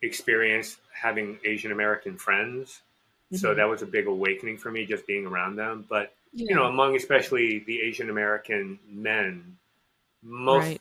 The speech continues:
Speaker 1: of them that I knew had a big chip on their shoulder, of course. You know, most of them had something to
Speaker 2: Yeah.
Speaker 1: prove.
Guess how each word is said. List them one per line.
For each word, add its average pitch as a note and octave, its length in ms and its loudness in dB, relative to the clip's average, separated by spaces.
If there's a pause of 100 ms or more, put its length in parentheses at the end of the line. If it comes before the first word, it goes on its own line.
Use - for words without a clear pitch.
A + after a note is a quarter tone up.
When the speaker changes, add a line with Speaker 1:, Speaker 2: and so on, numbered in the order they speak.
(140)
Speaker 1:
of G#2+ 140 -10
them A2 220 -2
that G#2+ 140 2
I G2+ 100 2
knew G#2+ 140 -2
had G#2+ 140 2
a G2+ 40 2
big F#2+ 220 -4
chip - 240 -2
on F#2+ 120 -4
their E2+ 120 -10
shoulder, E2+ 440 -8
of - 100 -20
course. E2 420 -12
You F#2+ 60 -14
know, F2 180 -8
most G#2 320 -4
of G2+ 80 -8
them F#2 220 0
had G2 140 -8
something F2 300 -6
to D#2 60 -6
Speaker 2:
Yeah. D3+ 80 -8
Speaker 1:
prove. F#2+ 400 -6